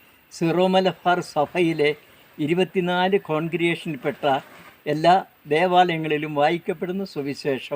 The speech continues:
ഭാഗം. അന്നേ ദിവസം പരിശുദ്ധ ത്രിത്വത്തിൻ്റെ തിരുനാൾ കൂടിയാണ്. യോഹന്നാൻ്റെ സുവിശേഷം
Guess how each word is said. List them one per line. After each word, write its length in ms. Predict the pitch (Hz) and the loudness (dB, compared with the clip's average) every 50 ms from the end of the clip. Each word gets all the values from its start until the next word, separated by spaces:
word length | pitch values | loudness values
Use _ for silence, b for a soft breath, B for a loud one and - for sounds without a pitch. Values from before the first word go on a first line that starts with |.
| 110 - | -6 -2
ഭാഗം. 320 | 139 139 117 110 120 131 131 _ b b b b b b b b | -2 -2 -2 -2 -6 -10 -12 _ b b b b b b b b
അന്നേ 320 | 165 151 165 170 180 185 196 | -4 -2 0 0 2 2 2
ദിവസം 440 | 180 185 165 139 127 - - 139 131 - - b b b b b b - | 2 2 0 0 -2 -6 -6 -6 -6 -6 -10 b b b b b b 0
പരിശുദ്ധ 500 | 175 170 190 180 - - 208 - - 202 | 0 0 0 0 -2 -4 -4 -4 -4 -6
ത്രിത്വത്തിൻ്റെ 680 | 190 - 202 170 185 196 - 220 196 - - 180 165 165 | -6 -4 -2 -2 0 0 0 0 0 0 0 -2 0 0
തിരുനാൾ 380 | 135 143 151 143 143 170 190 190 185 | -2 -2 -2 -2 0 2 2 2 2
കൂടിയാണ്. 580 | 165 175 135 123 120 120 107 113 123 120 120 170 202 - _ _ _ _ _ _ _ b b b b b b b b b b b | 0 -4 -2 -2 -2 -2 -2 -2 -2 -4 -4 -6 -8 -12 _ _ _ _ _ _ _ b b b b b b b b b b b
യോഹന്നാൻ്റെ 580 | 156 156 165 175 196 190 196 208 220 220 220 208 - | 0 0 2 2 2 4 4 4 4 4 2 0 2
സുവിശേഷം 680 | 208 190 180 196 170 - - 170 160 147 - 202 170 | 2 2 2 2 0 0 -2 -2 -2 -2 -2 -4 -4